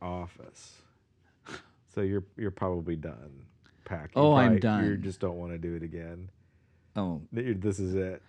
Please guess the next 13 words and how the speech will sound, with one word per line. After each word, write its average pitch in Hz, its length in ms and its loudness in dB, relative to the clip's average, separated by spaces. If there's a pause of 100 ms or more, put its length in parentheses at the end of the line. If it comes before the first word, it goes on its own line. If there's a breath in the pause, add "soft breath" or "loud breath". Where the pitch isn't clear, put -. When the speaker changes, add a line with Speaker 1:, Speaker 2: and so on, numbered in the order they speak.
(140)
Speaker 2:
I'm 113 140 6
throwing 120 400 4
it 107 60 4
all 95 220 0
away 90 360 -6 (440)
if 92 160 -4
we 101 120 0
move, 92 440 -2
and 95 180 -2
just 90 160 -6
packing 90 300 -4
a 82 60 -8
suitcase 87 640 -4